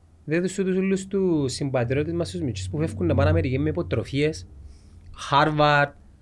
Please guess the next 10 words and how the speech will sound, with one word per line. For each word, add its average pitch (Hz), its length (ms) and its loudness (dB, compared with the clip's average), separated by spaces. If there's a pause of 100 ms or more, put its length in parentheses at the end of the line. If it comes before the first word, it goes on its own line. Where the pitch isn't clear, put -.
(760)
ε, 151 140 -2 (720)
ε, 143 420 -2 (380)
American 147 440 4
University, 147 800 0 (460)
ξέρεις 151 280 2
γιατί 156 200 2
πιάνουν 156 640 0
αρκετοί 147 400 0
αθλητές 151 420 -2
υποτροφία; 156 680 -2